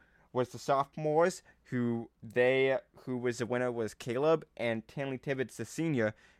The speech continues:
and so they were going against each other, and when the music stopped, Caleb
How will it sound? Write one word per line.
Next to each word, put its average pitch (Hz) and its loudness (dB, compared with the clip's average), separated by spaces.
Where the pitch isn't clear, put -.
and - -20
so - -20
they 135 2
were 147 0
going 143 0
against 135 -6
each 170 -12
other, 110 0
and 127 0
when 131 -4
the 127 -4
music 151 0
stopped, 156 4
Caleb 151 0